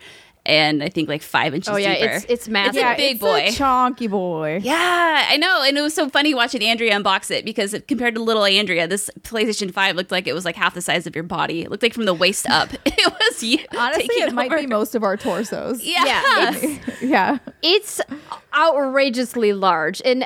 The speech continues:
Speaker 2: when I put it on top of our entertainment center for the first time before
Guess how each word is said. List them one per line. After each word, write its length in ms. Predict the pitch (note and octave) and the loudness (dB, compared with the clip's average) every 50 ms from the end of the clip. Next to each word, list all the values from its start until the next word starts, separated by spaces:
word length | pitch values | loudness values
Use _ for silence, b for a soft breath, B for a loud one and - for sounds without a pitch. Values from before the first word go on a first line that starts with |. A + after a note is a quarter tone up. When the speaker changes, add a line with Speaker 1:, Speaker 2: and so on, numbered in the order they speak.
| - B3 | 0 2
Speaker 2:
when 160 | A#3 C#4 C#4 | 2 4 4
I 120 | C4+ C4+ B3 | 4 4 2
put 360 | A3+ - - - - F4 F#4 | 0 -2 -4 0 2 2 4
it 120 | F#4+ F4+ - | 2 2 4
on 200 | C4+ C4 C4 C4 | 4 2 2 2
top 260 | - B3 B3 B3 B3 | 2 2 2 2 2
of 160 | B3 A3 G#3+ - | 0 -2 0 2
our 200 | - A3 G#3 G#3 | 4 6 6 6
entertainment 520 | - G#3+ G#3+ G#3+ G#3 - A3 G#3+ A3 A3 G#3+ | 6 4 2 0 -2 0 -2 0 0 0 0
center 180 | A#3 G#3 G3 | 0 0 0
for 100 | G3 G#3 G3+ | 0 -2 -4
the 80 | G3+ | -4
first 280 | - - G3+ F#3+ - - | 0 0 0 0 0 0
time 180 | - G3+ F#3+ F#3 | 0 0 0 0
before 680 | G3+ F#3 - - G#3 G3 G3 F#3+ F#3+ F#3+ F#3+ F#3+ F#3+ | -2 -4 -2 0 2 4 6 6 6 6 6 4 2